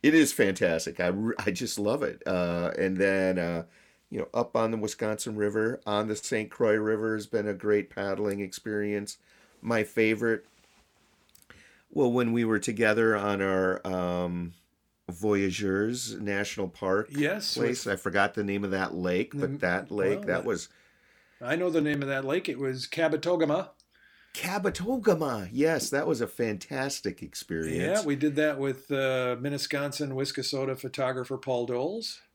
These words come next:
Speaker 1: Right. And then, um, but my absolute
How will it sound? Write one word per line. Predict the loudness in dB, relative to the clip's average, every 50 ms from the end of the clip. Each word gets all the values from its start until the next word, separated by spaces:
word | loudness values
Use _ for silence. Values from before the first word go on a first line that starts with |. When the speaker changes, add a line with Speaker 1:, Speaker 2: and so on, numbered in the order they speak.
| _ -10
Speaker 1:
Right. | -4 0 2 2 4 4 2 2 0 -4 -8 -18 _ _
And | -4 -2 -2 0 0
then, | 2 2 4 4 4 2 2 -2 -2 -2
um, | -2 -2 0 0 0 -2 -2 -4 -6 -8 -8 -2 -2
but | -2 -2 -2
my | -2 -4 -2
absolute | -2 -2 -2 -2 -2 -4 -4 -4 -2 0 2 2 2 2 0 -2